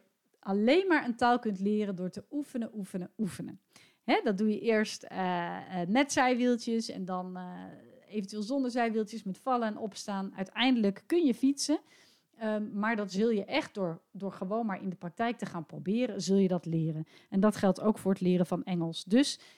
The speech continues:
zeg tegen je leerlingen dat het normaal is dat je fouten maakt. En ga die fouten dus ook niet, eh, afstraffen en continu corrigeren. Dus je gaat niet zeggen, "Nee, dat is niet goed." Of, eh, "No,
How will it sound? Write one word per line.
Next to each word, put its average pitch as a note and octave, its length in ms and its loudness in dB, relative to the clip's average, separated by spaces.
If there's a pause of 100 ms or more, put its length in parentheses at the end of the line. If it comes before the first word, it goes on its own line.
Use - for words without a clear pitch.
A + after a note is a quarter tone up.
(240)
zeg A#3+ 400 2
tegen B3+ 320 0
je G#3 100 2
leerlingen G#3+ 640 0 (140)
dat A3 260 0
het A3+ 120 -6
normaal G#3+ 640 0
is - 480 -6
dat G3 260 -4
je G3 80 -6
fouten C4+ 400 0
maakt. - 320 -14
En A#3 140 -4
ga C4 200 -2
die A#3 120 0
fouten A3 380 0
dus G3 200 -4
ook F#3+ 220 -4
niet, F3+ 260 0 (480)
eh, E3+ 220 2 (760)
afstraffen - 800 2
en G#3 360 -8
continu C4 500 2
corrigeren. G3 760 0 (120)
Dus G#3 260 -8
je G#3+ 80 -8
gaat G#3+ 200 -4
niet A#3 220 -2
zeggen, F#3+ 260 -4
"Nee, F#3 300 -8
dat B3+ 140 -2
is - 60 -10
niet D#4+ 140 0
goed." - 300 -16
Of, G3+ 320 -8
eh, G3+ 80 0
"No, A#3+ 580 2